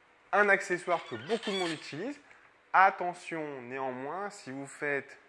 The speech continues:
du studio et que vous avez un make-up un peu trop brillant, votre modèle sera brillant parce que il va vous rendre l'intégralité de la lumière qu'il peut encaisser. Donc,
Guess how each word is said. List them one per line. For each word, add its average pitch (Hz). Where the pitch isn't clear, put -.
du 113
studio 139
et 160
que 147
vous 151
avez 131
un 170
make-up 170
un 208
peu 208
trop -
brillant, 147
votre 165
modèle 165
sera 185
brillant 135
parce -
que 113
il 139
va 156
vous 147
rendre 190
l'intégralité 160
de 127
la 151
lumière 175
qu'il 156
peut 208
encaisser. 185
Donc, 240